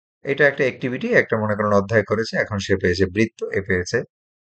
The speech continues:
ত্রিভুজ, এ পেয়েছে আবার হলো ত্রিভুজ, এ পেয়েছে ত্রিভুজ, এই হলো তার ফলাফল। এখন অভিভাবক জিজ্ঞাসা করতেছে, "স্যার, আমার ছেলে কি করেছে? স্যার, আমার ছেলে কত মার্ক পেয়েছে?" এখন কোনো মার্কস নেই, ঠিক আছে? তিনটি ত্রিভুজ, চতুর্ভুজ এবং বৃত্ত দিয়ে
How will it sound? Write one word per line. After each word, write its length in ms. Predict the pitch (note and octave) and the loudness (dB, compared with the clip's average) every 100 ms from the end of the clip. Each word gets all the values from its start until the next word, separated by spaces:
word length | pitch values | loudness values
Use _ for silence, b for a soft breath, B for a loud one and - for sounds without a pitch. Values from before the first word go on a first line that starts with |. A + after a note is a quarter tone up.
| _ | _
ত্রিভুজ, 420 | - F#2 E2 - - | -10 -8 -8 -14 -12
এ 80 | G#2+ | -8
পেয়েছে 420 | G2+ G#2 G2+ A2 | -2 -2 0 2
আবার 240 | G2 G2 F#2 | 2 2 2
হলো 380 | G2 F#2+ F#2 F2+ _ _ _ - | 2 2 0 -2 _ _ _ -6
ত্রিভুজ, 380 | A2+ D#3 G#3+ | -6 -6 -4
এ 60 | F#2 | -4
পেয়েছে 340 | - F#2 F#2 | -2 -2 -2
ত্রিভুজ, 380 | F#2 F#2+ E2 E2 | -4 -4 -4 -6
এই 160 | F#2+ G2 | -4 -2
হলো 120 | F#2 - | -2 -4
তার 100 | F2+ | -4
ফলাফল। 340 | - F2 F2 F2+ | 0 -2 0 0
এখন 180 | F#2 G#2+ | 0 2
অভিভাবক 380 | G2 G2+ G#2+ G#2 | 2 2 2 0
জিজ্ঞাসা 400 | G#2 G#2+ - G#2+ | 4 2 4 0
করতেছে, 220 | G2+ G2 | 0 0
"স্যার, 220 | A2 G#2 - _ _ _ _ _ | 4 4 2 _ _ _ _ _
আমার 240 | G#2+ A#2 A#2 | -2 0 0
ছেলে 280 | - A2+ G#2+ | -2 -2 -2
কি 160 | G#2+ | -4
করেছে? 440 | D#3+ F#2 G2 - - | 0 0 0 -12 -12
স্যার, 180 | - A#2 | -4 -2
আমার 160 | A2+ | -2
ছেলে 220 | A2+ A2+ G#2 | -4 -6 0
কত 180 | C3 C3 | 2 2
মার্ক 260 | A2 F2+ - | 2 0 -2
পেয়েছে?" 180 | - G2 | -8 -4
এখন 200 | B2+ C3+ | -4 -4
কোনো 180 | A2+ A2+ | -4 -2
মার্কস 380 | G#2 A2 A2 - | 4 4 4 0
নেই, 160 | G2+ G#2 _ _ _ _ _ _ _ _ _ _ | -6 -8 _ _ _ _ _ _ _ _ _ _
ঠিক 120 | F3+ | -10
আছে? 200 | F#3+ - | -10 -10
তিনটি 460 | - C3 C3 A3+ D4 _ _ _ | -10 -8 -8 -8 -10 _ _ _
ত্রিভুজ, 320 | - B2+ E3+ G3 | -8 -4 -2 -2
চতুর্ভুজ 520 | A#2+ A2 A#2 G#3 D3 | -2 0 0 0 0
এবং 200 | G#2+ G2 | 2 2
বৃত্ত 280 | F#2 C#3+ - | 4 2 4
দিয়ে 300 | G#2 G2+ F#3 | 4 4 4